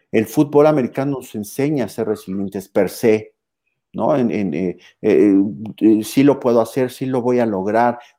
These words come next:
tengo que hacerlo, eh, una yarda más, el seg-, el, el famoso segundo esfuerzo, ¿no? Que, que siempre hablamos en el fútbol americano,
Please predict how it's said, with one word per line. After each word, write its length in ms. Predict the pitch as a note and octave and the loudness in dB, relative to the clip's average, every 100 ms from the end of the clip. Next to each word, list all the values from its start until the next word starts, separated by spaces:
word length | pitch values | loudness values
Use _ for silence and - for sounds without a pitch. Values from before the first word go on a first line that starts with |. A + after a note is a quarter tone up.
| _ | _
tengo 380 | C3 C3 B2 A#2+ | 0 0 -4 -6
que 80 | |
hacerlo, 640 | G#2+ - B2+ B2 A#2 G#2+ F#2+ - - | -8 -6 0 0 2 0 0 -8 -2
eh, 160 | G#2+ G2+ | 2 4
una 240 | C3 B2+ | 4 2
yarda 360 | A#2+ A#2+ A#2+ A2 | 4 2 0 -2
más, 480 | A2 A#2+ B2 B2 - _ - | 0 0 0 -2 -8 _ -2
el 120 | G#2+ | -2
seg-, 280 | - A#2+ B2 | 2 2 2
el, 180 | B2 | 2
el 120 | A#2+ A#2 | 2 0
famoso 480 | B2+ B2 C#3+ D#3 | -2 -2 -2 -6
segundo 480 | D3+ A#2+ A2 B2+ A#2 | -8 -8 -6 -6 -6
esfuerzo, 640 | G#2+ - B2+ C3 - D2+ F2+ | -8 -4 -4 -4 -8 -12 -10
¿no? 200 | C#3 - | -10 -8
Que, 160 | G2 | -12
que 140 | - F2+ | -10 -14
siempre 600 | - A2+ A2 A#2+ A2 - _ _ | -10 -8 -6 -2 -2 -2 _ _
hablamos 540 | G2 G#2+ A2+ A2+ A2+ A2 | -2 2 2 2 -2 -6
en 80 | |
el 80 | F#2+ | -10
fútbol 320 | - A2 A2 | -8 -4 -2
americano, 600 | A2 G#2+ G2 - B2 B2 | -2 -4 -6 -2 0 0